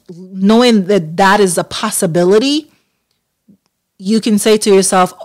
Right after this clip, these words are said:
"It's okay. I can still use what my sister used or my friend uses or, um,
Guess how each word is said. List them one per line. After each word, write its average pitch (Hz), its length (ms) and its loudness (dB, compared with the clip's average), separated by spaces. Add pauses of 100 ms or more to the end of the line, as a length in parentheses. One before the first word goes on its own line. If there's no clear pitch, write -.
(100)
"It's 220 180 -2
okay. 208 380 0
I 208 140 -2
can 262 180 -8
still 233 340 2
use 208 600 -2
what 185 160 0
my 156 120 -6
sister 226 480 -4
used 175 520 -2 (400)
or 190 400 2
my 170 200 -4
friend 233 440 -4
uses 175 600 -2
or, 185 520 0 (480)
um, 170 400 -4